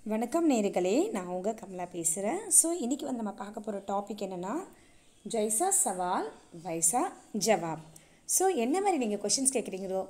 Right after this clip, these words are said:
அதுக்கேத்த மாதிரி நான் ஆன்சர் பண்ணுவேன்னு சொல்றாங்க. So, இன்னைக்கு வந்து நம்ம யாரோட கதை பார்க்க போறோம்னு பார்த்தீங்களா? அக்பர் பீர்பல்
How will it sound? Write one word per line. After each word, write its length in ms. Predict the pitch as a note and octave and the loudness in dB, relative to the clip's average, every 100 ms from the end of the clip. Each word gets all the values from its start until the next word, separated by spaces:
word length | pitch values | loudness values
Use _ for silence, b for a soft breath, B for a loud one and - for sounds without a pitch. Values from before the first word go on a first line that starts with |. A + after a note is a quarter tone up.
| - | -4
அதுக்கேத்த 420 | B3+ F#4 C#4+ C4 | -2 0 -2 -2
மாதிரி 140 | F3+ | -4
நான் 280 | B3 E4+ G3 | -4 -4 -4
ஆன்சர் 240 | F#3+ - - | -4 -6 -8
பண்ணுவேன்னு 260 | E3 F#3+ - | -8 -6 -8
சொல்றாங்க. 400 | D#3+ D#3+ D#3 D#3 - B B B | -8 -8 -8 -8 -12 B B B
So, 240 | - - F4+ | 0 0 2
இன்னைக்கு 300 | C#4+ E4+ E4+ | 2 2 2
வந்து 160 | C4+ | 2
நம்ம 180 | A#3+ A3 | 2 2
யாரோட 340 | G#3 A#3 D4+ | 0 0 -2
கதை 200 | C#4 G#3+ G3 | -2 -4 -6
பார்க்க 220 | F3+ - | -10 -8
போறோம்னு 340 | - G3 G3 F#3+ | -4 -4 -4 -8
பார்த்தீங்களா? 540 | F#3 F3+ F#3 F3+ G3+ F4 - B B B B B - | -8 -8 -6 -2 0 -2 -4 B B B B B -8
அக்பர் 520 | G#3+ F3+ F#3+ A#3+ A#3+ | -6 -2 2 4 4
பீர்பல் 420 | A#3+ A#3+ A#3 A#3+ | 2 2 2 2